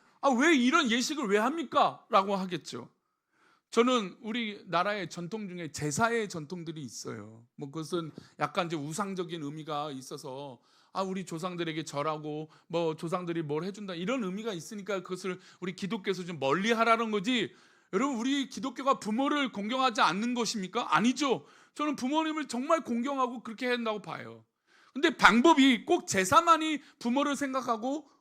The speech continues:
공경하는 게 아니니까 또 다른 방법으로 이제 우린 예배도 하고, 그렇죠?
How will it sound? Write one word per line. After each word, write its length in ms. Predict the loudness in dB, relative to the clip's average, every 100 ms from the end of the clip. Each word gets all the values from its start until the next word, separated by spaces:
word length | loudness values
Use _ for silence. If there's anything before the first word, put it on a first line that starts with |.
| _
공경하는 580 | -4 -2 2 2 2 0
게 80 | -2
아니니까 960 | -2 -4 -4 -4 -6 -12 -10 -10 -12 _ _ _ -2
또 140 | 4
다른 320 | 6 6 4
방법으로 500 | 2 2 -4 0 0
이제 160 | 0 0
우린 320 | 0 0 4
예배도 380 | 4 4 0 -2
하고, 320 | -2 -4 -6
그렇죠? 440 | -8 -8 -8 -8